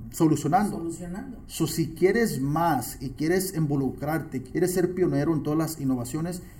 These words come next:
Speaker 1: involúcrate en una compañía que está solucionando un problema grande.
Speaker 2: Grande.
Speaker 1: Grande, número uno. Número dos,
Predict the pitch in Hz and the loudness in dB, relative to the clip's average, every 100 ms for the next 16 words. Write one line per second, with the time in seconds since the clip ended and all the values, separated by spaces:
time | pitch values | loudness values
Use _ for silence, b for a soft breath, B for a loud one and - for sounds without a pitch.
0 | B - 147 139 151 175 214 208 175 160 | B -2 0 2 2 2 2 0 -2 0
1 | 180 175 165 135 135 156 175 139 127 - | -2 -2 -4 -2 0 -2 -4 -6 -8 -6
2 | 151 147 175 165 143 131 143 156 - 143 | -6 -4 -2 -2 0 0 0 -2 -2 -2
3 | 151 165 117 - - 180 208 185 - - | 0 -2 -4 -8 -6 2 4 6 2 -4
4 | 151 151 143 - 131 151 196 208 180 175 | -10 -12 -12 -8 4 6 8 6 4 2
5 | 175 175 175 160 156 - 165 151 180 180 | 0 0 0 -2 -4 -2 0 0 0 -4